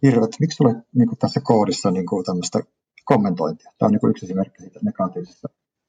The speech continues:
palautteesta. Niin se, se, jos muutetaan tämmöiseen asiaan, että, että tällaisen muotoon, että hei, hieno koodi, mutta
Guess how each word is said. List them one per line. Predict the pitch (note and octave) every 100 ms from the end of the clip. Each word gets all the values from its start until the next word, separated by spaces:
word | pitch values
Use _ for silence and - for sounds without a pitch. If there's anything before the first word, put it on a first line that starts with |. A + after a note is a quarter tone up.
| _ -
palautteesta. | F#2+ F2+ - - -
Niin | - - _
se, | _ - - _ _ - _ -
se, | - C3+
jos | C3+
muutetaan | A2+ A2 A2 G#2
tämmöiseen | A2+ G#2+ - G2+ G#2+
asiaan, | - G#2 F#2
että, | F#2 - _ _ _ _ _ _ _ _ _ -
että | - _
tällaisen | - G2 G#2+
muotoon, | G2+ G2 G2 G2+
että | F#2+ G#2+
hei, | G#2 G2+
hieno | A2 B2 G2+
koodi, | - A2 G2+ G2+
mutta | F#2+ -